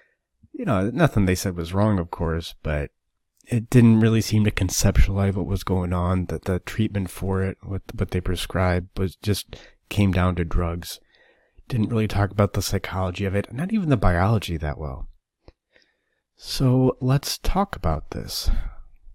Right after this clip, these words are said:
And I don't know, I guess bipolar, it's, it's not that common. I think it's in maybe one or two percent of adults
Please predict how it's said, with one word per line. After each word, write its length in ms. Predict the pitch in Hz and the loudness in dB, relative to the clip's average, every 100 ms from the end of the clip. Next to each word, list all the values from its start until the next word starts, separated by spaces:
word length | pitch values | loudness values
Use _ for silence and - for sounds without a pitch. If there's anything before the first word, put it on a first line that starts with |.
| _ _ _ _ _ - | _ _ _ _ _ -8
And 280 | 185 170 175 | -4 -2 -2
I 640 | - _ _ _ _ - | -6 _ _ _ _ -8
don't 120 | 208 | 0
know, 180 | 208 110 | 2 4
I 140 | 80 127 | 4 4
guess 180 | 160 | 4
bipolar, 540 | - 151 143 147 143 139 | 2 4 6 6 8 6
it's, 140 | - | 4
it's 240 | - - 131 | -2 0 2
not 240 | 131 - | 2 4
that 280 | 123 120 - | 4 4 0
common. 640 | - 120 120 107 92 92 - | -6 0 4 4 4 2 0
I 100 | 104 | -2
think 540 | - - 117 - - | -2 0 0 -2 -10
it's 360 | - 110 - - | -4 -4 -2 -2
in 180 | 107 104 | 0 4
maybe 300 | 110 110 107 | 2 2 0
one 240 | 107 104 | 0 -2
or 60 | 101 | -4
two 200 | - 107 | -8 -8
percent 460 | 107 101 98 101 | -6 -6 -4 -6
of 260 | - 95 92 | -4 -6 -4
adults 640 | 87 - 92 92 - - | -6 -2 -2 -2 -8 -12